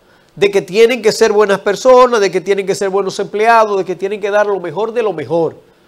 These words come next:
Por eso Japón, que no se produce nada, que no es de nada, es un terreno que no hace de nada, pero es una de las potencias mundiales a nivel económico, porque tiene una calidad humana de trabajo, de educación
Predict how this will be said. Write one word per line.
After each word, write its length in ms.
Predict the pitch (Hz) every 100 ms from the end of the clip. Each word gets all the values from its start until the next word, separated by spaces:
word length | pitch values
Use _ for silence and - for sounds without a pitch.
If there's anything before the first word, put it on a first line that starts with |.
| _ -
Por 120 | 202
eso 220 | 214 277
Japón, 480 | 247 240 240 202 202 - _ _
que 120 | 151
no 100 | 160
se 120 | 196
produce 400 | 214 214 233 240
nada, 300 | 240 226 202
que 100 | 165
no 100 | 151
es 60 | 190
de 100 | 226
nada, 520 | 226 240 196 202 - _ _
es 80 | 147
un 200 | 185 185
terreno 400 | 214 220 226 226
que 100 | 202
no 120 | 202
hace 180 | 220 240
de 100 | 247
nada, 400 | 254 233 214 - _
pero 220 | 214 208
es 80 | 226
una 140 | 240
de 100 | 240
las 80 | 226
potencias 640 | 226 220 226 233 262 233 - _ _
mundiales 580 | 208 214 202 233 262 269
a 40 |
nivel 260 | 196 175 196
económico, 720 | 196 226 233 220 185 226 - _ _
porque 320 | 208 202 208
tiene 440 | 202 202 240 247 254
una 240 | 247 262
calidad 560 | 269 233 214 202 - -
humana 680 | 240 208 220 254 220 151 - _ _ _ _ _ _ _ _ -
de 220 | 143 214
trabajo, 640 | 208 185 202 294 285 311 - _ _ _ _ _ _
de 120 | 180
educación 800 | 202 196 196 - - 285 330 359